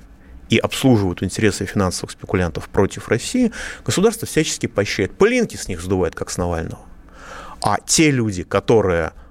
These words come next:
пытаются выступать за народ, сидят, как Платошкин, по обвинениям, которые даже стыдно воспроизвести. Вот это реальность. И получается, что государство заканчивает жизнь самоубийством, а крайними оказывается школота.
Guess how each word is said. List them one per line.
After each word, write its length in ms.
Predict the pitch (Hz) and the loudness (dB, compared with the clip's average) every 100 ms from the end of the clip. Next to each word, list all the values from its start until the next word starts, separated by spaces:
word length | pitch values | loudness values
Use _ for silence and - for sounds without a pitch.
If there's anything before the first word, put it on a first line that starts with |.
| - | -2
пытаются 520 | - 117 92 85 - | 0 2 0 0 -6
выступать 420 | 87 - 90 90 | -6 -6 -2 0
за 100 | 95 | 2
народ, 220 | 117 247 - | 4 2 2
сидят, 320 | - 123 - | 2 2 4
как 160 | - | 0
Платошкин, 500 | - 98 - 87 - - - - | 0 -2 -2 -6 -8 -16 -18 -6
по 100 | - | 0
обвинениям, 460 | 92 101 135 185 131 | 2 2 4 4 2
которые 260 | 92 117 113 | 0 0 2
даже 160 | 101 | 2
стыдно 380 | - - 127 107 | 0 0 2 2
воспроизвести. 720 | 101 - 107 95 104 - - - - - - - - - - - - - - - | 0 0 0 2 0 -4 -8 -12 -16 -20 -20 -20 -20 -20 -20 -20 -20 -20 -20 -6
Вот 160 | - - | -6 0
это 240 | 233 254 - | 0 0 -4
реальность. 600 | 110 117 117 110 98 - - - - - - - - | 0 0 0 -6 -12 -20 -20 -20 -20 -20 -20 -10 -4
И 60 | |
получается, 500 | 113 120 233 247 - | 2 2 4 4 2
что 180 | - 101 | -4 -4
государство 580 | 101 - 117 131 - 98 | -2 0 2 2 2 -2
заканчивает 600 | 101 - 113 107 101 95 | -2 0 -2 -2 -2 -2
жизнь 180 | 104 101 | -2 -4
самоубийством, 720 | - 104 131 196 233 - - - - - - - | -4 -2 0 0 0 -4 -12 -14 -18 -18 -8 -4
а 100 | - | -2
крайними 580 | - 208 240 185 90 - | 2 4 4 4 0 -6
оказывается 540 | - 143 175 180 - | 0 2 2 0 -4
школота. 520 | - - 147 - - | -6 -6 -8 -10 -16